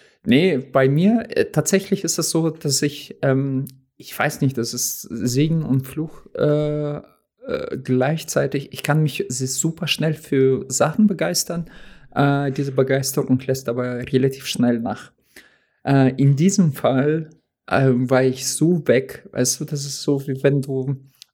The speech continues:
ähm, für dich quasi komplett neue Welt entdeckst, so no-, n-, neues Universum. Meine Freundin kommt jetzt runter und ich, ich, ich, sie lenkt mich immer ab.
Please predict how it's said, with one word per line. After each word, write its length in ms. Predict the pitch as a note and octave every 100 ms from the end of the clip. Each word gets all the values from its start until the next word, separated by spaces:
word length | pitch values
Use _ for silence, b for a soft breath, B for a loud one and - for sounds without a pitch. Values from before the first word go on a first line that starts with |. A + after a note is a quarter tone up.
| -
ähm, 800 | C3 C3 C3 C3 C3 C3 - _ _ _ _ - -
für 200 | - C3+
dich 240 | C#3 C3+ -
quasi 560 | C#3 B2+ C3 C3 C3
komplett 680 | - C#3 C3+ - D#3 D#3 -
neue 520 | C#3+ C#3+ D3 C#3+ C3
Welt 300 | C3 D3+ D3+
entdeckst, 520 | C3 A#2+ B2 - -
so 240 | D3 C3 A#2+ B B B -
no-, 200 | C#3 B2+
n-, 180 | - C#3 -
neues 400 | C#3+ D3 D3+ C3+
Universum. 880 | C3+ B2+ C3 C#3 C#3 C3+ - - _ _ _ _ -
Meine 220 | C3+ C3
Freundin 720 | - C3 D3+ C3 C3+ - D3 -
kommt 220 | A#2+ C3+
jetzt 240 | C3 -
runter 240 | B2+ C3+ B2+
und 220 | B2+ C3+
ich, 200 | C3 -
ich, 420 | - C3+ C#3 -
ich, 460 | - - - C3 -
sie 200 | C3+ C#3+
lenkt 280 | C3 C#3+ C#3
mich 160 | C3+ C3
immer 180 | B2+
ab. 160 | B2+ B2+